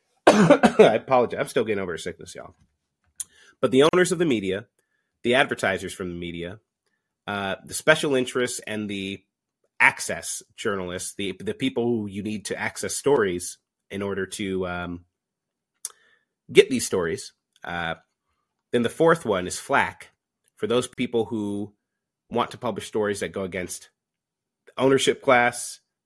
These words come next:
the advertiser class, and which would risk them losing access. <coughs> If you actually do that, actually get through those, those three filters and decide to publish anyway,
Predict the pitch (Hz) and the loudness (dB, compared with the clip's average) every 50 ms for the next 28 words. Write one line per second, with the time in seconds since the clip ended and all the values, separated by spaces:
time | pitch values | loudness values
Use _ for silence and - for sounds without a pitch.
0 | _ _ - 87 98 104 101 104 101 - 107 104 101 104 98 - 110 104 101 101 | _ _ -6 -4 -4 -2 -4 -2 -2 0 0 0 0 -4 -4 -2 -2 0 0 0
1 | 101 - - - - - _ _ _ _ _ _ _ _ _ _ - - 95 95 | -2 -4 -6 -8 -10 -12 _ _ _ _ _ _ _ _ _ _ -10 -8 -6 -6
2 | 95 90 87 104 - - - 104 98 95 87 - - _ _ _ _ - 104 117 | -6 -6 -6 -6 -6 -6 -4 -4 -4 -4 -6 -8 -14 _ _ _ _ -4 -2 -2
3 | 110 - - - - - - - 101 117 107 104 104 98 110 110 101 98 92 107 | 0 -2 -4 -8 -12 -20 -14 -8 -4 -2 -2 -2 -2 -4 -4 -4 -4 -2 0 0
4 | 120 123 120 - - 95 85 82 - - - - - _ _ _ _ _ _ _ | 0 0 0 -2 -6 -6 -6 -6 -8 -10 -12 -12 -14 _ _ _ _ _ _ _
5 | _ _ _ _ _ _ _ _ _ _ _ _ _ _ _ _ _ _ - - | _ _ _ _ _ _ _ _ _ _ _ _ _ _ _ _ _ _ 6 6
6 | - - 196 - 175 131 104 90 - - 156 156 165 160 147 135 147 156 160 - | 6 6 4 4 4 4 2 -4 -2 -2 -2 -2 0 0 2 4 4 4 2 0
7 | 143 123 113 107 123 139 139 101 90 82 85 - _ _ _ _ _ _ _ _ | -4 -4 -2 -2 -2 -2 -2 -2 -4 -6 -8 -10 _ _ _ _ _ _ _ _
8 | _ _ _ _ _ _ _ _ _ _ _ _ _ - 131 131 - 135 117 131 | _ _ _ _ _ _ _ _ _ _ _ _ _ -2 0 0 0 0 0 0
9 | 120 - 127 120 107 110 104 - - _ _ _ - 104 98 110 110 101 - - | 0 -2 -2 -2 -2 -2 -2 -4 -10 _ _ _ -12 -6 -2 -2 -2 -2 -4 -6
10 | - 113 117 - - - 156 135 - - 85 73 - - - - _ _ _ _ | -6 -8 -8 -2 2 2 2 2 2 -2 -6 -6 -8 -10 -14 -16 _ _ _ _
11 | _ _ _ _ _ _ _ - 117 113 - - 127 113 113 104 - - - 127 | _ _ _ _ _ _ _ -4 -4 -2 0 2 2 2 2 0 -4 -4 -2 -2
12 | 110 95 104 - 135 139 135 104 90 90 85 85 95 - | -2 -2 -2 0 0 2 2 0 -2 -2 -4 -6 -8 -10